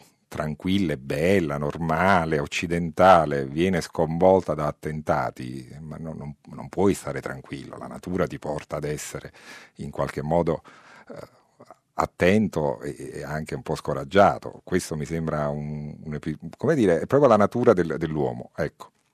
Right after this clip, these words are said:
Eh, detto questo, credo che il, per fortuna, dico per fortuna, e anche qui eh, mi dispiace, una risposta a tutti i dietrologi. Eh, noi abbiamo bisogno di servizi segreti,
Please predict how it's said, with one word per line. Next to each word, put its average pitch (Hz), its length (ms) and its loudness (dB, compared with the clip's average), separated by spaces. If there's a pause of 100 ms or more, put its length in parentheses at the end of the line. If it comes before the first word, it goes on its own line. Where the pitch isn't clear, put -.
(960)
Eh, 85 200 -2 (480)
detto 127 380 6
questo, 143 720 4
credo 120 480 2
che - 160 -2
il, 69 840 -2 (880)
per - 160 -4
fortuna, 101 680 2
dico 76 180 -8
per 76 140 -6
fortuna, 101 680 -2
e 82 120 -8
anche 82 280 -4
qui 85 280 -6 (920)
eh, - 200 -20
mi 82 100 -10
dispiace, 85 460 6
una 80 100 0
risposta 80 440 -2
a - 20 -2
tutti - 280 -8
i 80 220 -4
dietrologi. 78 1040 -2
Eh, - 160 -18
noi 120 240 2
abbiamo 80 320 -2
bisogno 95 560 -2
di 85 320 -6
servizi 90 440 -8
segreti, 80 600 -4